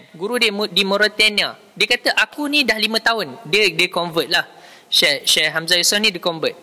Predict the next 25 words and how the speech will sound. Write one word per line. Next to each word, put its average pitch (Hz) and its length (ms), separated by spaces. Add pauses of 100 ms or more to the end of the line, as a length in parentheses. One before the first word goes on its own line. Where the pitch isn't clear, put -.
Convert, 156 400 (320)
dia 156 160
belajar 160 400
di 147 500 (140)
U 160 80
A 160 160
E 160 320
lima 147 240
tahun, 175 320
Emirates 160 560
lebih 143 320
kurang 139 160
lima, 139 240
enam 139 240
tahun. 196 320 (340)
Kemudian 185 340
dia 196 80
pergi 180 220
ke 180 80
Mauritania 170 580
belajar 160 320
dengan 190 220
Syekh 160 180
Murabit 139 320
Al-Hajj. 123 320